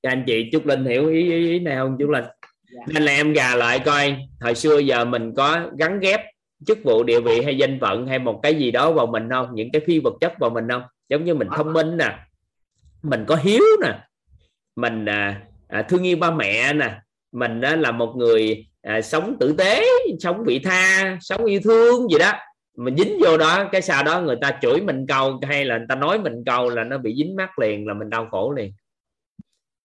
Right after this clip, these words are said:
Speaker 1: Thì có nghĩa là, ừ, sĩ thân. Được ha.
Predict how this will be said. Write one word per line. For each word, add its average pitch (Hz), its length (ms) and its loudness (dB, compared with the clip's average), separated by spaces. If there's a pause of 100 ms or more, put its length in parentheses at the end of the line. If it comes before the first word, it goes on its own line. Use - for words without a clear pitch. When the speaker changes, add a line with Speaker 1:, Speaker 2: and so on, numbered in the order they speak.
(160)
Speaker 1:
Thì 110 140 0
có 139 200 0
nghĩa 123 280 -2
là, 104 520 -4 (840)
ừ, 98 80 -12 (400)
sĩ 110 200 -2
thân. 135 200 -6 (4000)
Được 95 260 -2
ha. 113 360 -4